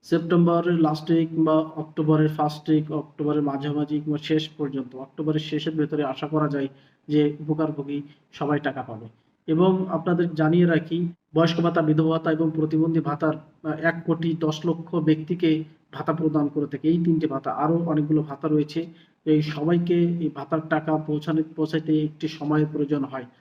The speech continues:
অনেক সময় আপনি দেখবেন যে আপনার পাশের ব্যক্তিটি টাকা পেয়েছে কিন্তু আপনি টাকা পাননি, কারণ আপনার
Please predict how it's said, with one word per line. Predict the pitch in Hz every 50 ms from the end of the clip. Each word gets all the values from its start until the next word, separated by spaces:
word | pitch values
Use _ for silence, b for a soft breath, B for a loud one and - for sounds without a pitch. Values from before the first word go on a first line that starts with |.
| b b b b _ -
অনেক | - 156 170 170
সময় | - 180 180
আপনি | 175 170 175 175
দেখবেন | 160 165 156 160 175 170
যে | 156 160
আপনার | 151 - - 160 156
পাশের | 156 156 147 - - 170 160
ব্যক্তিটি | 165 160 160 160 170 160 156 156
টাকা | 156 160 151 156 160
পেয়েছে | 156 165 160 165 165 151
কিন্তু | 139 147 135 147
আপনি | 139 139 - 147
টাকা | - 143 135 139
পাননি, | 135 139 135 131 131
কারণ | 131 - 143 147 156 156 151
আপনার | 151 - - - 160 147